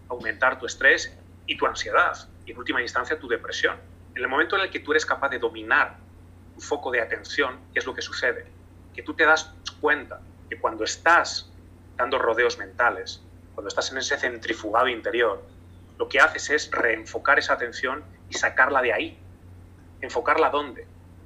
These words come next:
En el momento presente. Porque en el momento presente no está pasando nada de todo eso que te estás contando. Eso está pasando o atrás o adelante, o en el pasado o en el futuro.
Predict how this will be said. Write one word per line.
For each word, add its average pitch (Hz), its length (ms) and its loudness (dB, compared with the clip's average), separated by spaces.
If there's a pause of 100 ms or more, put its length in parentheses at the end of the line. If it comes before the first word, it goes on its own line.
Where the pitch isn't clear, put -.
(160)
En 113 100 -14
el 107 80 -8
momento 110 320 -4
presente. - 480 -8 (680)
Porque 123 200 -4
en 113 40 0
el 117 60 -2
momento 117 300 -6
presente 135 520 -2 (100)
no 123 120 -4
está - 180 -2
pasando 117 360 -8
nada 127 300 2
de 117 100 -8
todo 117 200 -2
eso 117 160 -8
que - 60 -18
te - 60 -20
estás - 200 -14
contando. - 480 -16 (1120)
Eso - 100 -6
está - 180 2
pasando 113 520 0
o 113 100 2
atrás 151 340 4
o 135 40 4
adelante, 101 540 -4
o - 60 -6
en 113 60 -6
el 110 100 -4
pasado 151 380 0
o 127 100 -4
en - 80 -10
el - 60 -16
futuro. - 420 -20